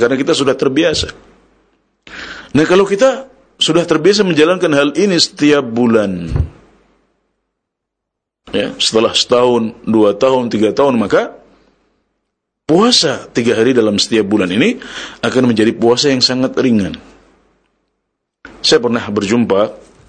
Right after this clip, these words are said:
dengan, eh, seorang soleh yang sudah berumur tua. Ini, pertemuan ini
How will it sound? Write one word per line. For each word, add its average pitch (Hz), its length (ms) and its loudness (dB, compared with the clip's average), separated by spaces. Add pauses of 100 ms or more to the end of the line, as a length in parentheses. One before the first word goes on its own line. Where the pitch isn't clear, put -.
(100)
dengan, 101 320 0 (240)
eh, 85 540 -2 (260)
seorang 107 400 0
soleh 98 400 0 (1040)
yang 90 480 -2
sudah 110 480 0
berumur 107 480 0
tua. 92 320 0 (1500)
Ini, 107 560 0
pertemuan 104 480 0
ini 120 320 0